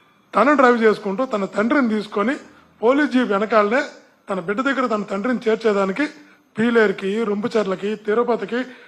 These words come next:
తెల్లారి ఒకటిన్నర దాకా డ్రైవ్ చేశాడు పాపం. చేర్చి తన బిడ్డ దగ్గర తన తండ్రిని చేర్చి తను వెళ్ళిపోయినాడు.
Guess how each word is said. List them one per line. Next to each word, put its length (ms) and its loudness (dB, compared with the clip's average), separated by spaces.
తెల్లారి 400 4
ఒకటిన్నర 680 -2
దాకా 300 2
డ్రైవ్ 260 4
చేశాడు 220 0
పాపం. 320 -10
చేర్చి 240 4
తన 160 -2
బిడ్డ 200 0
దగ్గర 260 2
తన 160 0
తండ్రిని 380 4
చేర్చి 200 0
తను 120 2
వెళ్ళిపోయినాడు. 600 -4